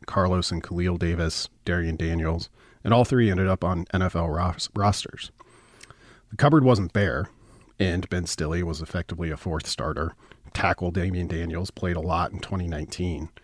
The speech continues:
and the next wave was full of potential. But this was still a significant talent drain on the defensive line. Yet, Tony Tuioti-, Tuioti's group posted three-year highs in power success rate,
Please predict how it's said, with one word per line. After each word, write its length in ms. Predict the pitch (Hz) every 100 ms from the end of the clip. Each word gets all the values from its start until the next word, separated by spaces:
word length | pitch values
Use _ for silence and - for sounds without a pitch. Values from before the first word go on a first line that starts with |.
| - - - -
and 100 | 107
the 60 |
next 340 | 117 123 - 95
wave 280 | 73 73 80
was 160 | 80
full 220 | - 107
of 120 | 90 -
potential. 580 | - 123 113 - - - - - - -
But 140 | - 156
this 140 | 180
was 80 | 123
still 260 | - 135 95
a 60 |
significant 640 | - - 98 104 - 78 -
talent 320 | - 90 -
drain 280 | 69 104 - _ -
on 140 | 92
the 80 | 82
defensive 440 | 71 - - -
line. 220 | - - - - - - _ _ - - _ _
Yet, 380 | 92 107 117 - - - -
Tony 280 | 127 127 120
Tuioti-, 520 | 113 107 104 110 -
Tuioti's 560 | - 113 101 127 98
group 320 | - 85 87 _ _ -
posted 380 | 107 - 87 -
three-year 880 | - - - 123 131 127 117 110
highs 480 | 95 98 85 67 - -
in 140 | 85
power 300 | - 95 104
success 420 | - - 98 -
rate, 240 | 90 90